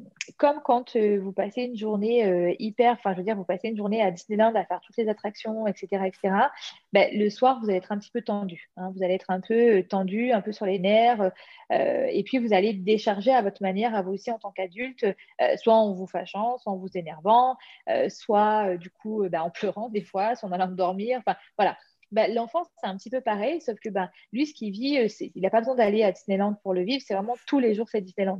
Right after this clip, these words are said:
pour lui. Donc, en fait, selon la journée que vous allez passer, plus elle est calme, mieux c'est. Et, euh, si vous passez une journée au centre commercial, euh, que vous avez Pierre, Paul, Jacques, euh,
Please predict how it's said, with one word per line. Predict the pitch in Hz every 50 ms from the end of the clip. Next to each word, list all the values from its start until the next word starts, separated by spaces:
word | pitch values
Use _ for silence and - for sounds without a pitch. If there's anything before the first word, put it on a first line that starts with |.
| 180 -
pour | - 190
lui. | 190 196 - - - - - - - - - 196
Donc, | 196 196 220
en | 214
fait, | 214 277 302 294 - 381 -
selon | - - - - 302 285 294 320 311
la | 285 233 208
journée | 202 202 214 233 254 208
que | 208
vous | 196 190
allez | 196 185 185 190
passer, | 185 - 190 185 185 - - 247 254 302 359 381 - _ _ _
plus | - - 302 302 -
elle | 262 214
est | 202 202
calme, | - 254 226 220 214 190 - - -
mieux | 185 180 185 185
c'est. | 185 - - 247 285 339 392 - - - - _ _ _ _
Et, | - 208 202 196 190
euh, | 190 185 165 -
si | - - - 277
vous | 269 -
passez | - 226 226 - 247
une | 226 226
journée | 220 220 214 226 233
au | 214
centre | - 196 185
commercial, | - 214 202 240 285 277 - - 247 240 233 240 240 226
euh, | 202 190
que | 202 - 202
vous | 190 185
avez | 180 180 202
Pierre, | 202 - 262 254 262 254 - -
Paul, | 226 233 240 254 240 208
Jacques, | 220 226 226 240 247 240 -
euh, | 226 196